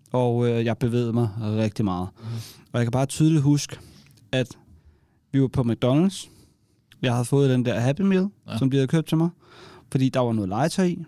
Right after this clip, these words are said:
Speaker 2: Ja.
Speaker 1: Og da jeg så spurgte, om jeg måtte få en burger til, fordi at jeg var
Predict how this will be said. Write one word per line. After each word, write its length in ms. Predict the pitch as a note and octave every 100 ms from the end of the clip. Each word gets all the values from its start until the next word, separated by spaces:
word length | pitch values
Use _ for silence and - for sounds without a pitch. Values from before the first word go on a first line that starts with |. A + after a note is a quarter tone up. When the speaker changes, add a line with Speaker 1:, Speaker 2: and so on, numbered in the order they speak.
| -
Speaker 2:
Ja. 200 | A#2 B2+ A#2 - -
Speaker 1:
Og 140 | B2
da 60 | C3
jeg 120 | B2+
så 100 | -
spurgte, 300 | - D3+ E3
om 100 | D#3+
jeg 80 | B2+
måtte 180 | B2+
få 140 | - D#3
en 80 | C#3
burger 280 | C3 C3+
til, 240 | D3+ C#3+ C#3+ -
fordi 240 | B2+ B2
at 100 | A2
jeg 100 | G#2+
var 180 | A2 A2